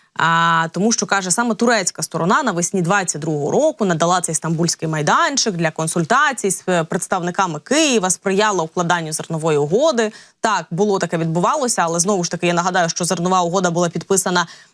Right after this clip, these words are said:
не між Україною і Росією, а між трьома країнами: Україною, Туреччиною, оон і оон, Туреччиною, е, Росією. Тобто це були дві різних зернові угоди,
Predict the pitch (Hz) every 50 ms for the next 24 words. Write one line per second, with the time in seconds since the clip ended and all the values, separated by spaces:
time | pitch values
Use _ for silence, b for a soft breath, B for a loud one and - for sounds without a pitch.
0 | B 226 247 269 247 220 208 196 202 175 - 196 190 202 180 175 165 160 160 180
1 | - - 339 370 370 330 254 - 180 190 220 269 - - - 208 208 220 220 214
2 | - 208 190 185 180 165 160 165 - - - 208 - 233 226 226 226 247 233 208
3 | 196 175 160 160 160 156 B B B B B _ _ - 240 233 226 202 175 -
4 | - 202 180 170 160 156 156 156 160 - - 196 202 214 254 330 381 392 B B
5 | B B B - 220 240 220 185 208 190 196 220 285 339 349 339 330 - - 202
6 | 202 214 254 240 - - 254 240 233 233 233 226 226 220 220 b b b b b
7 | b _ - - 170 170 170 175 180 - 247 - - - 190 156 - - - 165
8 | - - 170 - 196 - 277 247 202 220 214 196 175 151 165 190 226 262 302 311
9 | - 202 220 226 214 185 165 180 170 156 - - _ _ - 165 180 196 190 202
10 | 190 175 175 160 - - 185 170 226 302 381 359 349 320 285